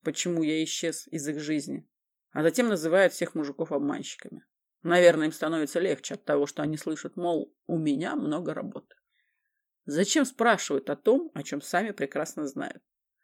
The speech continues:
Они просто вымаливают, чтобы я солгал. И вообще, секс со мной ещё нужно заслужить. Я не на каждую обращу внимание. Девушка должна быть счастлива от того, что я выбрал именно её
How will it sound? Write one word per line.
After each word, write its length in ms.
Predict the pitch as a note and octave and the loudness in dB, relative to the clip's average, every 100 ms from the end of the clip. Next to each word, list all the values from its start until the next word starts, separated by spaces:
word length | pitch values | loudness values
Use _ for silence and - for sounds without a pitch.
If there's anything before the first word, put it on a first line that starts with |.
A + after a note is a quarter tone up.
| _ _ _ _ _ _ | _ _ _ _ _ _
Они 180 | D3 F3 | -2 2
просто 320 | G#3+ A3+ G3+ | 2 4 2
вымаливают, 640 | D#3+ F#3+ G3 A3 A3 F#3+ | 4 4 4 4 4 2
чтобы 320 | - - D#3+ D#3+ | 0 -4 -2 2
я 140 | E3 | 0
солгал. 640 | - D#3 D3 B2+ - - _ _ _ _ _ _ _ _ _ _ _ _ _ _ | 0 -4 -4 -4 -6 -8 _ _ _ _ _ _ _ _ _ _ _ _ _ _
И 140 | F#3+ | 2
вообще, 380 | A3 F#3 - - _ _ _ _ _ _ - | 4 4 -2 -12 _ _ _ _ _ _ -8
секс 280 | - C#4 - | 4 4 6
со 120 | G#3 | 2
мной 180 | G#3 A3 | 2 0
ещё 180 | - | -4
нужно 240 | E3+ E3 D#3 | -6 -6 -8
заслужить. 600 | D3+ - D#3+ D3 - - _ _ _ _ - | -8 -6 -4 -6 -10 -20 _ _ _ _ -2
Я 160 | F3 | 2
не 100 | G3 | 2
на 100 | G3 | 2
каждую 360 | G3 F3 C#3 C#3+ | 4 4 4 0
обращу 360 | C#3+ D3 - D3+ | -2 -4 -4 -4
внимание. 580 | D3+ C#3+ C#3 C#3 E3 _ _ _ _ _ _ _ _ _ - | -2 -2 -4 -6 -8 _ _ _ _ _ _ _ _ _ -4
Девушка 440 | D#3+ A3+ A3+ - | 6 6 6 6
должна 300 | F#3+ F#3 G3 | 6 6 2
быть 120 | F#3 | 0
счастлива 500 | - G3+ D3+ - C#3+ | 0 2 2 2 -2
от 100 | C#3 | 0
того, 220 | - E3 G3+ | 2 2 0
что 160 | - | 0
я 100 | E3 | 0
выбрал 300 | D3+ D#3+ D#3+ | 0 0 0
именно 400 | E3 F3 D3+ D3 | 0 0 0 0
её 500 | D3 D3 D3+ G#3+ C4 | 0 -2 0 0 0